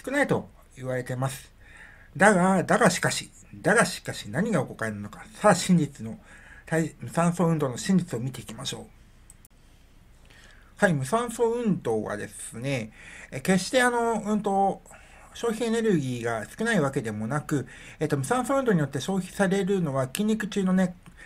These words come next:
筋肉中にあるグリコーゲン、まあ、つまり糖質ですわ、を、あのね、えっと、<laughs> あれ？なんか今日なんかうま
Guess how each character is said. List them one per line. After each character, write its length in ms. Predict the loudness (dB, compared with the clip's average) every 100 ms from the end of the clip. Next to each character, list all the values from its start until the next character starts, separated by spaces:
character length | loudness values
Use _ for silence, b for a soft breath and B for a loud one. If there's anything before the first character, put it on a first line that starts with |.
| B -6
筋 160 | -4
肉 240 | -2 -4 -2
中 140 | -2
に 120 | 2
あ 140 | 2 6
る 200 | 8 6
グ 80 |
リ 100 | 2
コ 120 | 0 -2
ー 20 |
ゲ 100 | -2
ン、 140 | -4
ま 120 | -4 -4
あ、 60 |
つ 140 | -4 -6
ま 120 | -4
り 60 |
糖 140 | -4 -6
質 240 | -8 -8
で 160 | -8 -6
す 60 |
わ、 240 | -4 -2 -4 B B B -8
を、 280 | 0 4 4
あ 80 | 2
の 100 | -2
ね、 320 | -6 -8 -16 -20 -20 -4
え 140 | -2
っ 40 | -2
と、 440 | -2 -4 -4 -6 -16 b b b -20 -20 -10
<laughs> 1400 | -2 0 6 6 6 0 -2 -12 -8 -4 -4 -4 0 2
あ 100 | 4
れ？ 180 | 4 0 B B B 0
な 100 | 2
ん 80 | 6
か 140 | 4
今 220 | 6 4
日 40 | 4
な 60 |
ん 60 | 4
か 100 | 2
う 100 | 2
ま 100 | 4